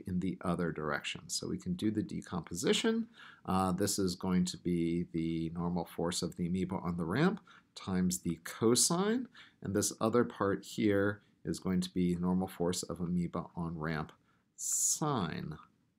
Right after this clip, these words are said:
theta. And you can see that that is the one, it's going off in the negative x direction, so we're gonna use that, no-, woo,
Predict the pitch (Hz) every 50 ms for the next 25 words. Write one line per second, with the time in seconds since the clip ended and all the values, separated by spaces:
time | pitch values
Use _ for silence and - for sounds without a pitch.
0 | _ _ _ _ _ _ - - - 73 73 76 - - - - _ _ _ _
1 | _ - - - - - - - - 156 151 147 160 160 151 - - 151 147 -
2 | 208 208 190 170 - 131 - - 135 117 113 127 135 - - 107 107 110 107 107
3 | - 117 101 98 101 98 98 95 101 - 104 104 - - - 113 104 101 98 90
4 | - 110 110 117 131 151 - - - - 110 110 104 104 98 101 101 104 104 107
5 | 104 123 123 131 139 143 151 147 - - - 110 113 - - - - 104 95 92
6 | 92 90 - - 175 190 214 214 - - 117 104 104 92 98 110 101 98 98 95
7 | 123 151 143 131 127 - - 104 98 98 - 101 101 104 90 - - 104 123 170
8 | 208 214 220 214 208 196 190 175 170 170 165 165 170 165 160 151 156 165